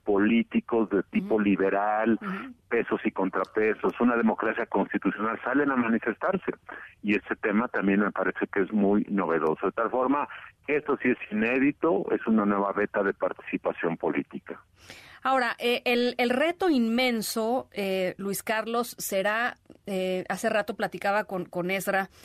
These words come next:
Speaker 2: eh, y nos decía, nos contaba una anécdota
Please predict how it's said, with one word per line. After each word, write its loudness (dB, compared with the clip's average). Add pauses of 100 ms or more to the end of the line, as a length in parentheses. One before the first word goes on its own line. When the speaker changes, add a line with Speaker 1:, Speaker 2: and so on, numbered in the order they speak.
(300)
Speaker 2:
eh, -4
y -2
nos 0
decía, 0
nos -4
contaba 0
una 0
anécdota 0